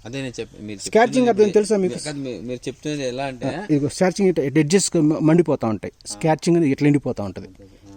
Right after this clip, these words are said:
Speaker 2: దీన్ని స్కాచింగ్ అంటారు దాన్ని.
Speaker 1: అదే ఎరువు ఇచ్చినప్పుడు నీళ్లు కరెక్ట్గా ఉంటే సరిపోతుంది
Speaker 2: Exactly,
Speaker 1: చెట్టుకి.
Speaker 2: exactly.
Speaker 1: ఈ టెంపరేచర్ నీళ్ళు ఎప్పుడు తక్కువైతే ఏమవుతుంది, అది
Speaker 2: స్కాచింగ్
Speaker 1: అలా
Speaker 2: అయిపోతా
Speaker 1: క్రాచ్
Speaker 2: ఉంటుంది.
Speaker 1: అవుతుంది.
Speaker 2: ఆ, స్కాచింగ్ అయింది. ప్లస్ మీకు ఓవర్ ఫర్టిగేషన్ ఇస్తే కూడా ఇలాంటి మీకు ఈ ఆల్గే కూడా
Speaker 1: ఆ,
Speaker 2: స్టార్ట్ అవుతా
Speaker 1: అర్థమైంది.
Speaker 2: ఉంటుంది. ఈ చూడండి, ఈ బ్యాడ్, ఈ బెడ్ ఇవన్నీ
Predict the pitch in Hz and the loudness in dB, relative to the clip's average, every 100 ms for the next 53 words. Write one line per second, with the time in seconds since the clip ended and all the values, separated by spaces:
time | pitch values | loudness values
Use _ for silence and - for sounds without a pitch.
0 | - 165 180 - 156 - 151 117 95 95 | 0 0 0 0 -2 0 -2 -4 -6 -10
1 | 95 143 135 151 165 139 151 147 151 151 | -12 -10 -10 -8 -8 -10 -12 -12 -12 -12
2 | 151 139 151 147 131 135 - 143 139 - | -12 -12 -12 -12 -14 -16 -14 -14 -12 -12
3 | 131 120 131 131 113 131 170 131 117 - | -12 -12 -10 -6 0 2 2 0 -6 -8
4 | - 120 117 143 - 98 - - 131 135 | -8 -4 0 -2 -2 -10 -12 -14 -12 -10
5 | 131 151 139 143 147 135 143 139 135 156 | -10 -12 -10 -10 -10 -10 -10 -12 -10 -10
6 | 165 160 156 160 175 185 226 185 156 156 | -8 -8 -8 -8 -10 -10 -10 -8 -4 -4
7 | 143 131 123 156 151 143 131 113 117 127 | -4 -6 2 2 4 2 2 0 -2 -4
8 | 120 110 92 135 104 - 165 185 175 165 | -6 -6 -6 -6 -2 2 2 4 2 2
9 | 247 262 - - 104 180 196 190 170 160 | 0 -2 -10 -6 2 2 4 0 4 4
10 | 185 214 196 175 180 170 156 147 170 175 | 6 4 2 -2 -2 -4 -4 -2 -2 0
11 | 147 151 135 131 - 156 175 _ _ _ | 0 2 2 0 -4 -10 -12 _ _ _
12 | 139 147 147 139 160 165 156 175 - 131 | 0 2 2 4 4 4 2 0 -2 -2
13 | 131 113 113 117 123 131 127 160 131 117 | -2 -4 -4 -8 -8 -6 -2 -2 -2 -2
14 | 131 127 135 135 135 117 139 127 135 143 | -2 -2 -4 -6 -6 -4 -2 -2 -2 -2